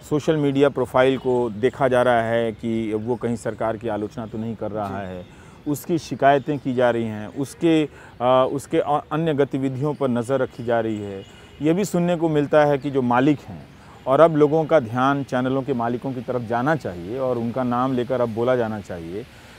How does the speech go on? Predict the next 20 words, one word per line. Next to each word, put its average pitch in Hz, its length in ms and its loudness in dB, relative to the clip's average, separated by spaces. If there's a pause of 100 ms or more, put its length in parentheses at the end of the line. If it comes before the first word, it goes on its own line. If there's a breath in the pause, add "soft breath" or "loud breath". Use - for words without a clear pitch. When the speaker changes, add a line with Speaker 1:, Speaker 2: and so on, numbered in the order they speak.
Speaker 1:
कि 139 100 -2
ठीक 220 260 -4
है, 202 60 6
आप 143 120 4
बिजनेस 135 380 -2
करते 120 300 -4
हैं, 107 400 -4
आपको 107 420 -4
सबके 120 320 -4
पास 117 340 -2
उठना 117 240 -6
बैठना 104 360 -4
होता 98 340 -6
है, 101 420 -6
बहुत 180 160 4
ज़रूरी 160 400 2
है 110 120 2
वो 95 120 -6
आपका 90 280 -10
हिस्सा, 92 400 -8